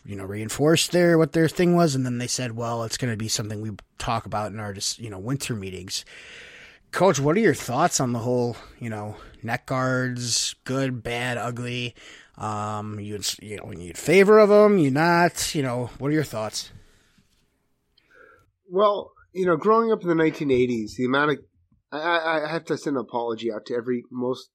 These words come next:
Speaker 2: you know, every kid who existed on the Jersey Shore in <laughs> between the ages of nine, you know, nineteen eighty-five to ni-, nineteen ninety-five, who I called a pussy for wearing a neck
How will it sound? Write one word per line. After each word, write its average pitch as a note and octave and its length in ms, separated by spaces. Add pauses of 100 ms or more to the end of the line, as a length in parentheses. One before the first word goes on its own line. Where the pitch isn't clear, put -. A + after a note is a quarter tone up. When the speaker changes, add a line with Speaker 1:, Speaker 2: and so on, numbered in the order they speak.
(180)
Speaker 2:
you C#3+ 100
know, A#2+ 140
every C#3 200
kid - 240
who B2 100 (120)
existed B2+ 420
on A2+ 100
the A2+ 80
Jersey A2+ 340
Shore A#2+ 220 (240)
in A2+ 220 (160)
<laughs> - 160
between C#3 280
the C3 80
ages B2+ 420
of A#2 120
nine, A#2 340
you D#3 80
know, B2 140
nineteen C3 360
eighty-five B2 720
to B2 100
ni-, A#2 260 (260)
nineteen B2+ 360
ninety-five, A#2 640 (400)
who D3 100
I A#2+ 80
called B2+ 360
a - 20
pussy B2 480
for A#2+ 160
wearing A2+ 400
a - 20
neck G#2+ 160